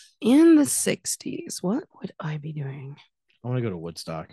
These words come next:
Speaker 1: Yeah.
Speaker 2: I would go to Woodstock.
Speaker 1: Yeah.
Speaker 2: For the drugs, not the gross touching people naked in the mud stuff.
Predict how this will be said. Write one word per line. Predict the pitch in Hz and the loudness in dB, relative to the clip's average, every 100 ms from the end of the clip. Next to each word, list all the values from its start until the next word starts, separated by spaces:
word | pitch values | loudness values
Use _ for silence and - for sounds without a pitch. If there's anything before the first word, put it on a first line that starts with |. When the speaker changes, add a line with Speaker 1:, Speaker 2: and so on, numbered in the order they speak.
| _ _ _ - - _ - | _ _ _ -20 -20 _ -4
Speaker 1:
Yeah. | 170 196 214 214 214 | 4 6 8 6 6
Speaker 2:
I | |
would | 208 202 202 | 6 6 6
go | |
to | 196 | 4
Woodstock. | 202 202 185 - _ | 2 -2 -10 -14 _
Speaker 1:
Yeah. | 185 196 190 185 180 180 180 180 | 0 2 4 4 4 4 2 2
Speaker 2:
For | 190 | 0
the | 165 | 0
drugs, | 135 151 139 - | 0 0 0 -4
not | 143 143 | -6 -6
the | 131 | -6
gross | 117 127 120 | -2 -4 -4
touching | - 117 113 113 | -8 -10 -10 -12
people | 110 - 104 | -12 -12 -10
naked | 104 - 107 | -10 -10 -12
in | 101 | -10
the | |
mud | 101 101 - | -10 -12 -12
stuff. | 95 90 - | -12 -12 -14